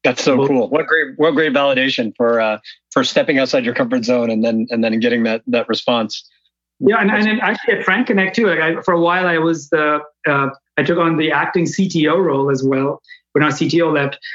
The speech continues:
Speaker 2: Now that was easier. And then, then later on, someone asked me, "Hey, would you rather be in product management or C T O?" I'd say,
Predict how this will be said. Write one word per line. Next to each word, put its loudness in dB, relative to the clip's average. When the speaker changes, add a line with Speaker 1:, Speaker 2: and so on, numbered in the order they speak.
Speaker 2:
Now 2
that 0
was 0
easier. 2
And 0
then, 0
then 0
later 0
on, -2
someone 0
asked -2
me, -2
"Hey, 2
would 2
you 2
rather 0
be -2
in -6
product 0
management -2
or -6
C -8
T 0
O?" 0
I'd -4
say, -2